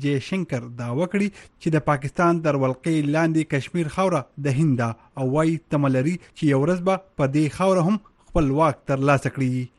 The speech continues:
پاکستان دغه بیان راپارونکی او غیر ذمه‌وار بللی دی. د پاکستان خارجه وزارت نه خپور شوي بیان کې په نړۍ غږ شوی چې د داسې قهر راپارونکي بیانونو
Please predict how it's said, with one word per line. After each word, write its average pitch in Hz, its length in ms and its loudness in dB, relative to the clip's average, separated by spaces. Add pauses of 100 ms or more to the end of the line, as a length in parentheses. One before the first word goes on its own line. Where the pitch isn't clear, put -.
(560)
پاکستان 185 420 0 (160)
دغه 156 220 2
بیان 175 340 4
راپارونکی 151 720 0 (180)
او 147 40 4 (100)
غیر 160 260 2
ذمه‌وار 135 560 4
بللی 135 380 2
دی. 127 100 2 (720)
د 135 100 -6
پاکستان 135 500 -2
خارجه 135 480 -2
وزارت 131 460 -2
نه 143 140 -2
خپور 131 280 -8
شوي 151 180 0 (100)
بیان 147 220 2 (100)
کې - 420 -4
په 165 140 2
نړۍ 143 220 2 (120)
غږ 185 120 0 (100)
شوی 190 200 2
چې - 380 -6
د 156 180 2
داسې 190 300 0 (340)
قهر 190 300 0
راپارونکي 156 760 0 (140)
بیانونو 139 480 2